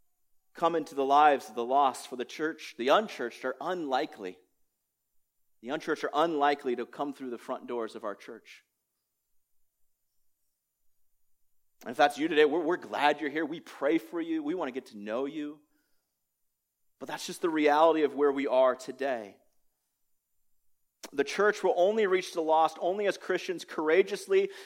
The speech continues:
take the initiative in cultivating genuine and authentic relationship with those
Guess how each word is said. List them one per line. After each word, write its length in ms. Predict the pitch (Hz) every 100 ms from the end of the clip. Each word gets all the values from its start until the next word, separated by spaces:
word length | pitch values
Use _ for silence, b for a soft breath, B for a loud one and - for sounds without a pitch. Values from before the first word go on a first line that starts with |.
| B
take 240 | 180 170
the 100 | 175
initiative 640 | 160 151 190 - 196 196 160
in 80 |
cultivating 680 | 131 180 175 196 170 175 165
genuine 600 | 131 151 180 185 185 185 185
and 100 | 139
authentic 500 | 135 - 165 170 165
relationship 680 | 156 147 147 147 - 147 135
with 140 | -
those 360 | 131 139 135